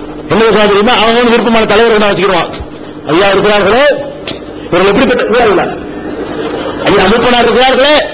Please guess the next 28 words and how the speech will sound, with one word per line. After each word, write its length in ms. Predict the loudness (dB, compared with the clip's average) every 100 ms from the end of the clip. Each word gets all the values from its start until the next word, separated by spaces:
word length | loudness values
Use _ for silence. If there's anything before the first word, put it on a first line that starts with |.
| -12 -12 -12 -14 -4
ஐயா 240 | 0 2 2
கலைஞர் 360 | 2 2 2
இருக்கிறார்களே, 520 | 2 2 2 2 2 0 0
மீலாதுல 400 | 0 2 2 2
அவங்க, 160 | 2 2 2 0 -4 -10 -12 -12 -12 -12 -6
அவர் 300 | 0 2 2
இவரை 180 | 2 0
புகழ, 240 | 0 0 2
இவர் 200 | 2 2
அவரை 160 | 2 0
புகழ. 240 | 2 2 0 -2 -8 -10 -4
ஆ. 80 | -2 0 -2 -4 -6 -8 -4
ஒருத்தருக்கு 420 | 0 2 2 2 2
ஒருத்தர் 160 | 2
இப்படி 140 | 2 2
செஞ்சுக்கிடுவாங்க. 520 | 2 2 2 2 4 4
ஏன் 100 | 4
மீலாதுல? 380 | 4 2 2 0 -2 -10 -12 -12 -12 -14 -2
ஒரு 140 | 0 2
தடவை 200 | 2 2
பங்காளி 460 | 2 4 4 2 2
கொண்டாந்து 400 | 2 2 2 0
காலில் 320 | 0 2 2
உள்ள 100 | 2 2
வச்சுக்கிட்டாங்க 360 | 2 2 2
மீலாதுல 300 | 2 2 2
மாதிரி 200 | 2 2
விழுவே. 240 | 4 2